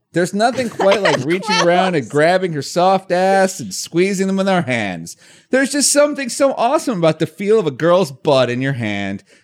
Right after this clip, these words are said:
Speaker 2: squeezing it this way and that, when it feels really soft and awesome." <laughs> And that's, oh my God,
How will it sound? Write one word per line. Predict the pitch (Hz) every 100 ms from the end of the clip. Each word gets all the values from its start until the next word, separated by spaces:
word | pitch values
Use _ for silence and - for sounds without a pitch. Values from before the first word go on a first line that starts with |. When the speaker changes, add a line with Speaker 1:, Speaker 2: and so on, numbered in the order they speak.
| -
Speaker 2:
squeezing | - 151 156 143
it | 131
this | - 143
way | 156 151
and | 139
that, | 143 151 156 156 _ _ -
when | 160 196
it | -
feels | 226 226 196
really | 220 226
soft | 233 254 254 269 277
and | 277
awesome." | 302 330 - 165 - 196 _ -
<laughs> | 302 254 - - 440
And | - 381 349
that's, | 349 330 349 381 - - - -
oh | 247 285
my | 262 269 277 -
God, | - 269 294 302